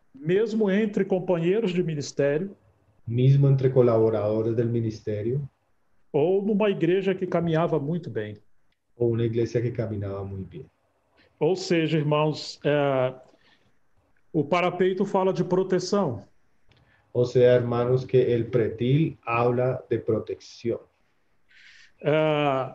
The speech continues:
Speaker 1: a gente deveria considerar o seguinte.
Speaker 2: La gente debería considerar lo siguiente.
Speaker 1: Quando você tem uma casa nova,
Speaker 2: Cuando usted tiene una casa nueva,
Speaker 1: você também tem um ambiente de muita alegria.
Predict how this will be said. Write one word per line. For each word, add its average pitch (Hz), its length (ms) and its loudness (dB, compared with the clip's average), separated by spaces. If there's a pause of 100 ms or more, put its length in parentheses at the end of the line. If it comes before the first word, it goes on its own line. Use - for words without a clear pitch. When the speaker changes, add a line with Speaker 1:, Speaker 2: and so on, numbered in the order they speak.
(120)
Speaker 1:
a 156 100 0
gente 180 280 -2
deveria 175 420 0
considerar 175 520 0
o 175 80 0
seguinte. 170 760 -4 (920)
Speaker 2:
La 110 100 -8
gente 117 360 -2
debería 123 360 8
considerar 127 540 2
lo 117 120 -2
siguiente. 120 600 -4 (560)
Speaker 1:
Quando 175 260 0
você 185 360 0
tem 202 140 -2
uma 165 220 0
casa 156 340 0
nova, 143 600 0 (1160)
Speaker 2:
Cuando 120 220 -2
usted 117 280 -2
tiene 123 180 2
una 117 220 0
casa 127 380 2
nueva, 110 580 -4 (460)
Speaker 1:
você 165 300 -2
também 180 380 0
tem 185 100 2
um 180 160 0
ambiente 170 400 0
de 147 140 0
muita 196 320 0
alegria. 120 560 -2